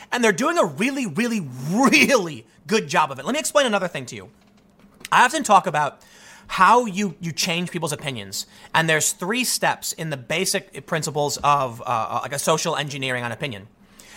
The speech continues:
It is the, um, rapport, the extreme, and the turn. Those are the three parent umbrellas. It can be very complicated, but the rapport would be, if you wanna change someone's mind, and this is a, this is a truth,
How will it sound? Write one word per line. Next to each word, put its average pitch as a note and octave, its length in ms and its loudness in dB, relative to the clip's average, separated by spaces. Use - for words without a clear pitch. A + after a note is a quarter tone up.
It F3 140 4
is E3+ 440 2
the, C#3 440 -4
um, A#2 340 2
rapport, E3+ 640 0
the C#3 120 -6
extreme, G3 720 -2
and D#3 180 0
the - 60 -6
turn. A#2+ 520 -2
Those D#3 160 0
are E3+ 40 -4
the E3+ 80 -4
three G3 320 -2
parent E3+ 340 2
umbrellas. C#3 320 -2
It C#3+ 60 -12
can D#3 80 -8
be E3 80 -6
very F#3+ 180 2
complicated, F3+ 600 0
but F3 140 4
the F#3 80 2
rapport B3+ 480 2
would F3 160 2
be, G#2+ 200 -12
if - 120 -6
you D4 80 2
wanna E4+ 120 4
change A3 240 -2
someone's D#3+ 300 -4
mind, G#2+ 360 -4
and F3 80 -6
this A3+ 120 -2
is F4+ 60 -8
a, F#4 60 -4
this - 180 -10
is F4+ 80 -6
a F4+ 60 -10
truth, - 400 -6